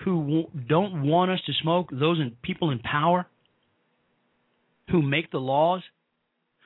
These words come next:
who make policy, they raise the price up so that it makes it very difficult to want to go out and purchase that item. Well, that's a good example, in my, my opinion, of what's happening with gas prices.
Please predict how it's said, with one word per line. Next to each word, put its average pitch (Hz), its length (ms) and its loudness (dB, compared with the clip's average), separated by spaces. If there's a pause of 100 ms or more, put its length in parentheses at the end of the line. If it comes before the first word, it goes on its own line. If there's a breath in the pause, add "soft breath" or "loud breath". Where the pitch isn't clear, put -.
(100)
who 180 120 2
make 156 260 0
policy, 165 540 -4 (380 loud breath)
they 196 360 -2
raise 180 580 -2
the 180 100 -4
price 190 480 -2
up 147 220 -2 (420)
so 190 120 4
that 180 140 0
it 180 120 0
makes 170 300 0
it 151 140 -2
very 165 200 2
difficult 156 520 -4
to 147 80 -2
want 147 180 0
to 143 60 2
go 139 140 2
out 131 160 2
and 113 120 -8
purchase 160 400 -2
that 104 140 -8
item. 87 280 -14 (2250 loud breath)
Well, 170 280 2
that's 135 380 -6
a 160 60 -6
good 143 180 -6
example, 185 480 -8 (300)
in 139 100 0
my, 127 220 -2 (120)
my 127 200 0
opinion, 139 480 -2 (1080 loud breath)
of 196 120 0
what's 190 260 -2
happening 143 380 -2
with 135 120 -6
gas 120 300 -6
prices. 92 300 -14